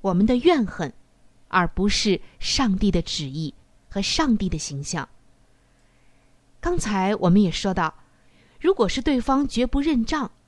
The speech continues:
这样的问题就比较棘手了。发现配偶不守界限，不代表他比你糟糕。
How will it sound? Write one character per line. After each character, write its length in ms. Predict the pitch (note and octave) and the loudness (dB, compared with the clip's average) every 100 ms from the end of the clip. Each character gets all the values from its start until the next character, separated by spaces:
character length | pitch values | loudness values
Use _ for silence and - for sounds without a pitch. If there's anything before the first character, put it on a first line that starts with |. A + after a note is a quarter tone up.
| _ _ - - | _ _ -18 -2
这 120 | G4 | 0
样 140 | F4 | 2
的 100 | A3 | 2
问 180 | G3+ F#3+ | 2 2
题 320 | - E3+ E3 - - | -2 -6 -8 -10 -8
就 160 | - G#3+ | 0 0
比 140 | - | 0
较 220 | D#3+ F#3+ E3+ | -4 -4 -4
棘 200 | - E3+ | -8 -6
手 260 | - D#3+ | -4 -6
了。 200 | C#3 C#3 - _ _ _ _ _ _ _ _ _ _ _ _ _ _ _ _ - | -6 -12 -14 _ _ _ _ _ _ _ _ _ _ _ _ _ _ _ _ -2
发 200 | F4+ F4 | 0 2
现 180 | D#4 | 0
配 220 | C#4+ F4+ C#4+ | -2 -2 2
偶 260 | D3+ D3 - | 2 0 -2
不 80 | - | -4
守 180 | F#3 | -4
界 280 | C#3+ - C#4+ | -6 -2 -2
限， 260 | - E3 - - _ _ _ _ - - | -2 -6 -10 -18 _ _ _ _ -16 -8
不 80 | C4+ | -2
代 240 | F#4+ E4+ | -2 0
表 340 | G3+ D3+ - - | -2 -4 -4 -12
他 200 | - D#4+ | -8 -6
比 160 | D#4 D4 | 0 2
你 120 | G#3 | 2
糟 280 | - G#3+ A3 | 0 -2 -2
糕。 300 | A3 A3+ A3+ | -2 -4 -4